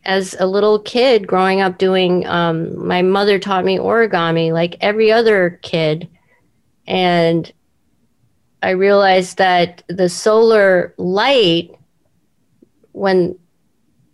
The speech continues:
I realized that for disaster relief, you really wanted to be able to pack as many as possible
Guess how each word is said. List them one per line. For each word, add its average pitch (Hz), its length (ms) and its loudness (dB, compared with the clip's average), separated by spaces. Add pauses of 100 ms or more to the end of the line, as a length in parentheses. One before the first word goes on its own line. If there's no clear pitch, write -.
(180)
I 190 100 -4
realized 208 600 2
that 180 220 0
for 185 160 0
disaster 190 640 0
relief, 285 500 0
you 220 180 2
really 254 320 4
wanted 220 320 2
to 208 60 2
be 196 180 2
able 190 200 0
to 185 120 -4
pack 175 400 -6
as 175 200 -2
many 202 580 2
as 175 200 -2
possible 220 760 -4